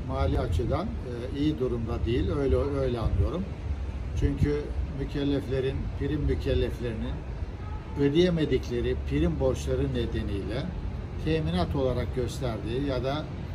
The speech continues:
Sosyal Güvenlik Kurumu'nun haz ettiği gayrimenkulleri satışa çıkarıyor. <clears throat> Bir yandan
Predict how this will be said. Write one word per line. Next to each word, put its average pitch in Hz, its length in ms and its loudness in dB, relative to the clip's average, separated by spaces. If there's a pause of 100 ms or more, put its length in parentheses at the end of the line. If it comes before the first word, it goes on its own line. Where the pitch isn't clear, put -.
(360)
Sosyal 160 360 0
Güvenlik 143 440 -2
Kurumu'nun 131 480 -2
haz 160 280 2
ettiği 113 460 0
gayrimenkulleri 139 800 0
satışa 185 520 -2
çıkarıyor. 113 440 -6 (520)
<clears throat> - 640 -2
Bir 156 60 2
yandan 170 400 4